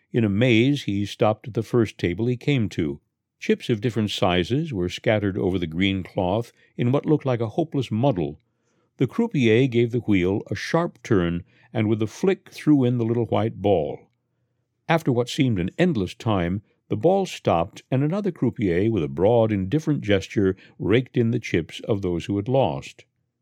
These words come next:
Presently, Nicky wandered over to where they were playing trente et quarante, but he couldn't understand what it was all about, and he thought it dull.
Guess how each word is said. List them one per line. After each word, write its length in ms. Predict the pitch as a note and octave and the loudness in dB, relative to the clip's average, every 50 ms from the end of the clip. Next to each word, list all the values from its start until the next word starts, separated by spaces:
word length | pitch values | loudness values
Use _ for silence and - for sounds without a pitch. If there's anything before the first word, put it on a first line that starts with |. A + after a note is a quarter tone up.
| _ _ _ - - _ | _ _ _ -20 -20 _
Presently, 600 | - - A#3 A#3 - C#3+ A2 G2 G2 G#2 A#2+ - _ _ - | 0 2 2 2 2 0 -2 0 0 0 -2 -4 _ _ -2
Nicky 260 | D#3 F3+ F3+ - D#3+ | 0 0 2 2 2
wandered 380 | A2+ A#2 B2 B2+ B2 B2+ A2+ G2 | 2 4 2 2 2 2 4 4
over 240 | F2+ F#2+ G2+ A#2 | 4 4 4 2
to 80 | G#2 F#2 | 2 2
where 220 | E2 F2 F2+ G2 | 2 2 2 2
they 120 | G2 G#2 G2+ | 2 2 0
were 140 | G2+ G#2+ G#2 | 0 -2 -2
playing 520 | - - G2+ F2 F2 F2+ F2+ F2+ F2+ G#2+ | -2 0 0 2 2 2 0 -2 -4 -6
trente 340 | - - A2+ G#2 A2 G#2 A2 | -6 -2 0 0 0 0 -2
et 80 | F#2+ | -2
quarante, 600 | - A2 A2 G#2+ A2 B2 A#2 F#2 D#2+ D2 C2+ - - _ _ _ _ _ _ _ _ _ _ _ _ - | 0 0 0 2 2 2 2 2 0 -2 -4 -10 -16 _ _ _ _ _ _ _ _ _ _ _ _ -2
but 180 | - A2+ A2 A2 | 2 2 2 2
he 80 | C3+ | 0
couldn't 240 | B2 E3+ F3 D#3+ D3 | -2 -2 0 2 2
understand 540 | C#3 B2 A#2+ A2+ - - A2 G#2 F#2+ G#2+ A2 | 2 2 0 -2 -2 0 0 0 2 2 0
what 140 | G#2+ - - | 0 -2 0
it 60 | G2+ | 0
was 140 | F#2+ G2 G#2 | 0 0 2
all 200 | G2+ G2+ G2 F#2 | 2 2 0 0
about, 420 | F2 A#2 A#2 G2 E2+ F2+ G2 - - _ _ - | 0 2 2 2 2 0 -2 -4 -8 _ _ -4
and 140 | C#3+ D3+ | -2 -2
he 60 | E3+ D#3+ | -2 0
thought 260 | - G2 F2+ F2+ F#2+ | 2 2 2 2 0
it 180 | F#2+ - G2+ | -2 -4 0
dull. 460 | G2+ B2+ A#2+ G2 E2+ D#2+ E2 D#2 - | 2 4 4 4 4 2 0 -4 -10